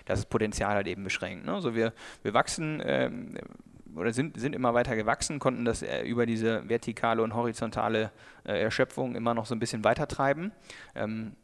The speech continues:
konnten jetzt oder können in diesem Jahr, wir enden ja immer Richtung Ende März, äh, können wir auch nochmal zehn Prozent drauflegen und das in einem,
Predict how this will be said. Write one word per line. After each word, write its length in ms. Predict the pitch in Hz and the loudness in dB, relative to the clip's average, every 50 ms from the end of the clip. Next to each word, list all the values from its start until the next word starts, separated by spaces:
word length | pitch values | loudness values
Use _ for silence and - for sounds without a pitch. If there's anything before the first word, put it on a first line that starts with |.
| - - | -18 -8
konnten 300 | - - 110 117 - 113 | 0 0 0 0 0 -2
jetzt 160 | 107 110 - - | -2 -2 -2 0
oder 160 | 98 107 98 | 0 0 0
können 200 | - 127 117 117 | 0 0 0 0
in 100 | 107 104 | 0 -2
diesem 180 | 113 117 127 | -2 -2 0
Jahr, 220 | 117 117 117 117 113 | 2 2 2 4 2
wir 80 | 95 | 2
enden 180 | 78 110 107 85 | 0 0 -2 -2
ja 140 | 110 107 - | -2 -2 -2
immer 180 | 107 107 107 | 0 -2 -2
Richtung 240 | 104 107 - - 113 | -2 -4 -4 -4 -4
Ende 220 | - 107 104 104 101 | -4 -4 -4 -4 -4
März, 420 | 101 110 120 127 131 - - - | -2 0 0 0 0 -2 -6 -6
äh, 180 | - - 107 107 | -2 -2 -2 -2
können 180 | - 110 107 | -2 -4 -4
wir 60 | 104 | -2
auch 140 | - 107 107 | -2 -2 -2
nochmal 240 | 120 113 117 117 110 | -2 -4 -4 -4 -4
zehn 200 | - - 120 120 | -2 -4 -4 -2
Prozent 380 | 113 117 113 - 117 113 107 - | -2 -2 -2 0 -2 -2 0 4
drauflegen 460 | - 110 113 - 110 110 113 113 110 | 4 4 4 2 0 -2 0 0 -2
und 100 | 104 101 | 0 0
das 140 | 107 107 - | 0 0 0
in 180 | - - 107 | -4 -4 -2
einem, 160 | 107 107 104 | -2 -4 -4